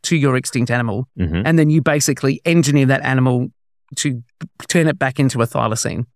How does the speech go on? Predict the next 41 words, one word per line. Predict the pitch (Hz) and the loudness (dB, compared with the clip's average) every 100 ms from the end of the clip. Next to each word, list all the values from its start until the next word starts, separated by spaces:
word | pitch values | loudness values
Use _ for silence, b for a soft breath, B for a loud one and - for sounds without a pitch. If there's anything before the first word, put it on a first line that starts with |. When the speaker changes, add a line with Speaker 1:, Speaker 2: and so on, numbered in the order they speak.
| _ _ _ _ - | _ _ _ _ -4
Speaker 1:
So | 185 | 0
the | 190 | 2
evolutionary | - 240 226 - 175 175 | 2 2 2 4 2 2
distance | 160 - 156 | 0 0 0
between | 156 143 156 | -2 0 2
the | 143 | 2
thylacine | 175 156 156 143 139 | 2 2 2 2 2
and | 135 | 4
the, | 135 - | 2 0
the | 139 | -6
closest | - 139 127 107 | -2 -2 -2 -2
living | 135 131 | 0 2
relative | 127 123 123 127 | 2 0 -2 -6
is | 120 | -6
quite | - 135 127 _ | -2 -2 -2 _
large. | 147 143 - - | -2 -2 -2 -6
So | 147 | -2
there's | 139 139 | -2 0
a | 143 | 0
lot | 147 170 | 2 2
of | 160 131 | 2 0
edits | 139 135 - | -4 -4 -6
that | 139 | -6
have | 139 131 | -6 -6
to | 143 | -4
be | 131 | -2
made | 127 120 113 - - | 0 0 -2 -8 -12
to | - 202 196 190 | -4 0 2 2
that | 147 143 143 | 4 0 0
genome | - 131 120 69 170 240 _ _ _ | -4 -2 -2 0 0 -2 _ _ _
to | 147 | -4
turn | 165 151 | 0 0
it | - | 0
back | 143 127 | -4 -2
into | 143 127 | -4 -2
a | |
thylacine | 131 120 117 - 117 | -2 -2 -2 -2 -4
genome. | 113 110 - 117 _ _ _ _ | -4 -6 -8 -10 _ _ _ _
With | 185 185 | 0 2
the | 180 | 2
mammoth | 175 185 214 214 - | 4 2 2 -2 -4